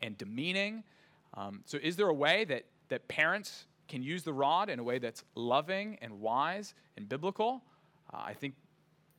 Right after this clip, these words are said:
I think biblically the answer is, is yes. Uh, the goal of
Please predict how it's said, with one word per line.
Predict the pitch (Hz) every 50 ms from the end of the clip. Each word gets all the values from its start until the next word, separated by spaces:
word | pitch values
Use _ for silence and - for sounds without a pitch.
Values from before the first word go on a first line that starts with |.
| _ -
I | -
think | - 117 117
biblically | 127 151 160 165 139 143
the | 143 135 139
answer | 147 151 - - 147 147
is, | - 143 127 120 113 110 - - _ _ -
is | 113 -
yes. | - 104 117 135 175 226 226 - - - - - _ _ _ _ _ _ _ _ _ _ _ _ _ _ _ _ _ -
Uh, | - 107
the | 104 120
goal | 107 131 135 147 170 190 208 -
of | - 135 131 123